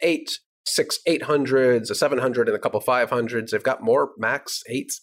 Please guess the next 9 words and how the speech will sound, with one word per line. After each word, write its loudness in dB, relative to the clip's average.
on 0
order, 2
ready -2
to -12
be -6
delivered, -2
but 0
not -2
great. -2